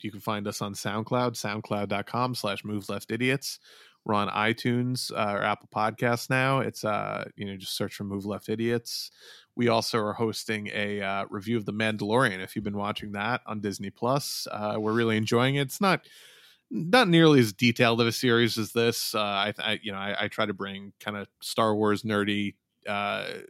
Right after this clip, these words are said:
like, factoids <laughs> to, to each episode we do, but, um, obviously not nearly as, as layered a show as this, but it's just fun and a really, you know, i-,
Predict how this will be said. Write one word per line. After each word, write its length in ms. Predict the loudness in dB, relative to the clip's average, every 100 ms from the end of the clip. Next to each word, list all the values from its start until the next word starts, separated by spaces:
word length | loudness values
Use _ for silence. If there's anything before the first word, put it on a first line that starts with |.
| _ _
like, 200 | -10 -6
factoids 720 | -2 -2 0 2 2 2 2
<laughs> 20 |
to, 160 | 4 2
to 160 | 0 -4
each 140 | -2
episode 420 | -2 -2 0 2
we 120 | 4 4
do, 240 | 4 4
but, 300 | 2 0 -2 -10 -20 -20 -20 _ 0
um, 600 | 4 6 4 0 -6 -8 -8 4
obviously 420 | 4 4 0 -2
not 240 | 2 2 2
nearly 340 | 0 0 -2
as, 160 | -6 -8
as 100 | -8
layered 300 | -2 -2 -2
a 40 | 0
show 220 | 2 2
as 80 | 2
this, 160 | -2
but 200 | 2 2
it's 160 | 2 0
just 260 | 0 -2
fun 400 | 0 2 2 0 -6
and 160 | -2
a 60 | 2
really, 320 | 2 4 4
you 100 | 4
know, 220 | 2
i-, 40 | 2